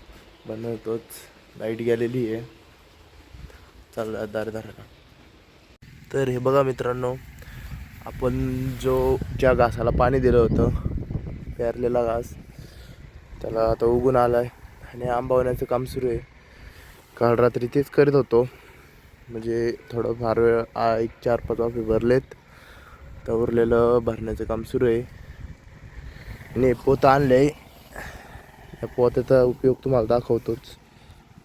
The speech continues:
तेव्हा मित्रांनो, केलंय पाणी सुरू, पाणी चाललंय आता.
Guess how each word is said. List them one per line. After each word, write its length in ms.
तेव्हा 440
मित्रांनो, 440
केलंय 280
पाणी 300
सुरू, 340
पाणी 240
चाललंय 260
आता. 280